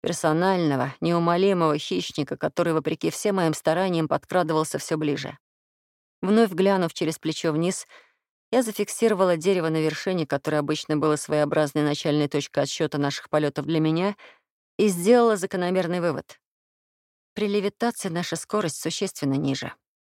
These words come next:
«Да?» — несколько рассеянно переспросил лорд Арнелл. «Не заметил, но было бы ложью утверждать, что я этим в какой-либо мере недоволен.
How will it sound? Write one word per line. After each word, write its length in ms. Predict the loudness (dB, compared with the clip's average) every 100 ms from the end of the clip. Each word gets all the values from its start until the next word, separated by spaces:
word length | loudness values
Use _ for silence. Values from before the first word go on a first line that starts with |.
| _ _ _ _ _ _ _ _ -6
«Да?» — 680 | -4 -4 2 4 4 2 -6 _ _ _
несколько 460 | 0 0 -2 -4 0
рассеянно 480 | 0 0 2 2 0
переспросил 680 | -2 -4 -2 -2 0 0
лорд 240 | 2 0 0
Арнелл. 400 | -4 0 0 -2 -8 _ _ _ _ -4
«Не 120 | -2
заметил, 680 | 2 2 2 2 0 0 2
но 280 | 2 2
было 240 | 4 4 6
бы 80 | 6
ложью 420 | 6 4 4 0
утверждать, 480 | 0 -2 2 0 0
что 220 | -2 0
я 320 | 4 2 2
этим 320 | -2 -4 -4 -6
в 60 |
какой-либо 560 | -6 -2 2 2 4 4
мере 300 | 4 2 2
недоволен. 680 | 2 2 2 0 -2 -6